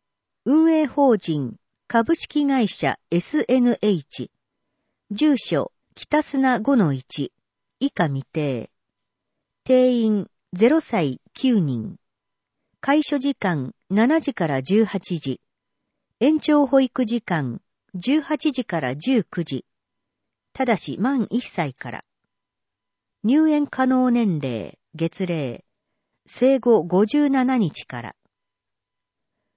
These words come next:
グローバルキッズ南砂三丁目園。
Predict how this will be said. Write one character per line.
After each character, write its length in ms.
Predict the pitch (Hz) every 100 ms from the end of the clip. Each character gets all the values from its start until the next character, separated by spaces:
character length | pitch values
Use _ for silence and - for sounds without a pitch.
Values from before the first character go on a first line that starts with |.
| -
グ 140 | 202
ロ 200 | 254 339
ー 20 | 339
バ 140 | 320
ル 120 | 311
キ 200 | - 294
ッ 60 | 294
ズ 240 | - 165 151
南 400 | 160 196 254 269
砂 340 | - 220 220 190
三 260 | 247 277
丁 280 | - 262 240
目 320 | 226 208 156
園。 260 | 127 107